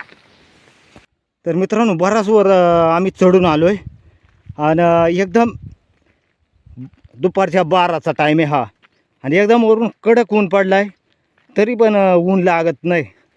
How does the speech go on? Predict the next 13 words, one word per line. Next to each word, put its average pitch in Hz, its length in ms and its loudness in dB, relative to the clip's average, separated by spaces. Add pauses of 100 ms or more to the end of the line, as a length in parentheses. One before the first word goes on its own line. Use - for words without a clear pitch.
(220)
तर 165 140 -4
ते 202 60 2
कशामुळं 220 460 -2
मित्रांनो, 170 420 0 (520)
ही 190 420 0 (300)
घनदाट 175 420 0
जंगल, 180 460 2 (640)
त्याच्यामुळं 185 420 0
काही 175 260 0 (560)
ऊन 180 180 0
लागत 170 340 0
नाही. 160 300 0 (340)
एकदम 160 400 -2